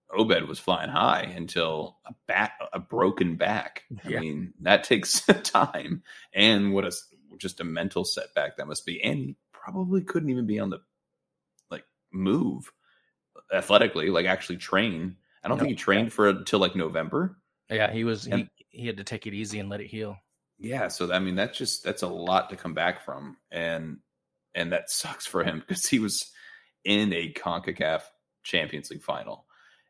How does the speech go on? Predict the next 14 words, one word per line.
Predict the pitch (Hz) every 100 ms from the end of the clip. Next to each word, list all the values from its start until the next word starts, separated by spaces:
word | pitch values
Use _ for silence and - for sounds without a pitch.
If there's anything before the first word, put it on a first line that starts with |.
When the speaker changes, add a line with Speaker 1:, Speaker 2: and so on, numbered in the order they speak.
| _
Speaker 1:
Eh, | 78 -
so | - 98
you | 92
have | 98 90
that | 90 -
kind | 120 107
of |
talent. | - 85 85 82 80
Danny | 92 95 90
Leyva, | 82 85 82
who, | - 78 80 73 87
again, | 90 85 80 -
injuries | 90 82 80 78 76
have | 82